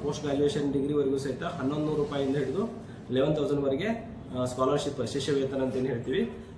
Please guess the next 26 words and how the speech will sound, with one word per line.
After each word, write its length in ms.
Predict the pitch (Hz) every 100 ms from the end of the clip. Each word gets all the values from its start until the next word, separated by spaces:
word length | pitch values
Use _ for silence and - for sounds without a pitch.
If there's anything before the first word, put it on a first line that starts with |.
| -
ಅದು 140 | 143
ಸಹಿತ, 280 | 139 131 123
ಆ, 640 | 196 - 135 135 127 123 120
ಕಟ್ 200 | 117 135
ಮಂಡಳಿಯಿಂದ 360 | 135 135 131 156
ನೀಡ್ತಾರೆ. 720 | 131 120 123 160 202 - - - - - - - - -
ಅದ್ರ 140 | 135
ಜೊತೆಗೆ 420 | 131 143 156 160 160
ವೈದ್ಯಕೀಯ, 580 | 131 147 147 156 156 160 151
ಪ್ರಮುಖ 220 | 139 139
ವೈದ್ಯಕೀಯ 360 | 139 139 135 143
ಅಂತ 140 | 135
ಎರಡು 280 | 131 127 131 123 117 113 - 127
ಯೋಜನೆಗಳಿದೆ. 540 | 131 135 135 127 147 214 - - - -
ಪ್ರಮುಖ 300 | 131 160 165
ವೈ-, 340 | 165 151 131 123
ವೈದ್ಯಕೀಯ 420 | 147 160 160 165
ಅಂದ್ರೆ, 500 | 160 185 214 - - - - 127
ಆ, 80 | 123
ಕಟ್ಟಡ 280 | 147 175
ಕಾರ್ಮಿಕ 440 | 175 170 165 165 175
ಮತ್ತು 240 | 165 190
ಅವರ 180 | 165 160
ಅವಲಂಬಿತರಿಗೆ 1080 | 165 123 139 156 160 151 135 165 226 226 -
ಇಪ್ಪತ್ತು 340 | - 185 190
ಸಾವಿರವರೆಗೆ 960 | 190 165 165 147 135 147 220 - -